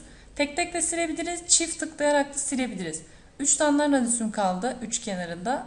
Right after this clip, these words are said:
parçamızın. Bunları da seçtik ve fil dedik, kapattı.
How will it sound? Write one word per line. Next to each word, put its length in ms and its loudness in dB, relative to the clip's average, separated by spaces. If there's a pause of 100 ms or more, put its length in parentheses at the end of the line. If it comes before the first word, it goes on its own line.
(140)
parçamızın. 840 -4 (420)
Bunları 300 4
da 80 4
seçtik 680 -2 (140)
ve 180 2
fil 320 -2
dedik, 380 -4
kapattı. 500 -2